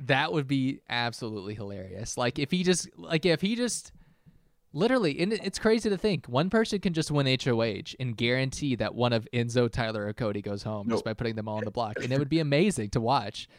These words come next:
Speaker 1: that play out.
Speaker 2: Right.
Speaker 1: But
Speaker 2: Feel like a
Speaker 1: uh,
Speaker 2: Jessica Milagros moment where she was with Jack and Jackson.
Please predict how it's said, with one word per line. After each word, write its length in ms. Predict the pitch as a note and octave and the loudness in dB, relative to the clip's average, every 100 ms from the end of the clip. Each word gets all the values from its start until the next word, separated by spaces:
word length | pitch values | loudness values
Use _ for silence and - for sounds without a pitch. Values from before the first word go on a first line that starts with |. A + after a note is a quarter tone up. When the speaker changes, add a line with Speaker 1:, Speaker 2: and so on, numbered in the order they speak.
| - | -2
Speaker 1:
that 140 | B2+ | -2
play 280 | - C3 A#2 | 0 2 4
out. 160 | B2+ G#2 | 4 2
Speaker 2:
Right. 200 | F#2+ F#2 | 0 0
Speaker 1:
But 240 | G#2+ F2+ - - - - D3 | -4 -6 -10 -20 -20 -8 0
Speaker 2:
Feel 100 | D#3 | 0
like 120 | D#3 | 2
a 20 | |
Speaker 1:
uh, 40 | |
Speaker 2:
Jessica 280 | C#3 B2 - | 0 0 0
Milagros 520 | B2 A2 G2+ G2+ G#2 A#2 | 2 2 2 2 0 0
moment 340 | A2 A2 F#2 | 2 2 0
where 100 | G#2+ | -2
she 140 | - | -2
was 160 | A2 G#2+ | -6 -2
with 80 | G#2 | -2
Jack 240 | G#2 G2 | 0 -2
and 80 | G#2+ | 0
Jackson. 420 | F#2+ - A2+ G#2+ | -2 0 -2 -2